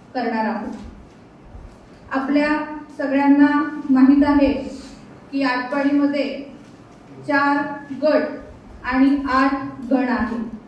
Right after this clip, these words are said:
या आरक्षण निश्चिती सोडतीच्या कार्यक्रमाकरिता आलेले सर्व आटपाडीतील ग्रामस्थ, नागरिक या सर्वांचं मी स्वागत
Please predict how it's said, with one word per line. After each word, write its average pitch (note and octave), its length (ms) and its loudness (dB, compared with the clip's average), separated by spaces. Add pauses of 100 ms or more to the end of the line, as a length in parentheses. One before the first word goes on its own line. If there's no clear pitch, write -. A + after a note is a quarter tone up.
(640)
या C#4 180 2
आरक्षण C#4+ 840 2
निश्चिती C4+ 840 2
सोडतीच्या C4 480 2
कार्यक्रमाकरिता B3+ 1160 -2 (520)
आलेले B3+ 840 0
सर्व B3+ 320 -2 (840)
आटपाडीतील C4 800 -2 (280)
ग्रामस्थ, A#3+ 520 0 (880)
नागरिक A#3+ 540 2 (680)
या B3+ 100 -2
सर्वांचं B3+ 580 2
मी C4+ 480 2
स्वागत A3+ 320 0